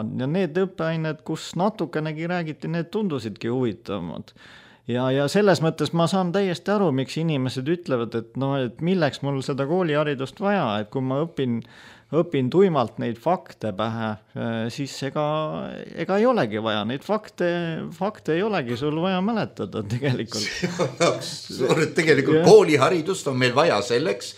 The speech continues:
Speaker 2: et pärast kooli lõpetamist algaks elukestev
Speaker 1: Jah.
Speaker 2: õpe,
Speaker 1: Jah, jah.
Speaker 2: millega tegelikult tegu oli.
Speaker 1: Jah.
Speaker 2: Tuleme nüüd selle juurde, mida pakutakse meie noortele, noh,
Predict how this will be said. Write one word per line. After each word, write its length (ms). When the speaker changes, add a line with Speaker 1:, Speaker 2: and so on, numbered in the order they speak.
Speaker 2:
et 220
pärast 340
kooli 380
lõpetamist 720
algaks 440
elukestev 520
Speaker 1:
Jah. 140
Speaker 2:
õpe, 260
Speaker 1:
Jah, 360
jah. 200
Speaker 2:
millega 300
tegelikult 420
tegu 300
oli. 160
Speaker 1:
Jah. 260
Speaker 2:
Tuleme 280
nüüd 100
selle 260
juurde, 280
mida 200
pakutakse 580
meie 480
noortele, 640
noh, 300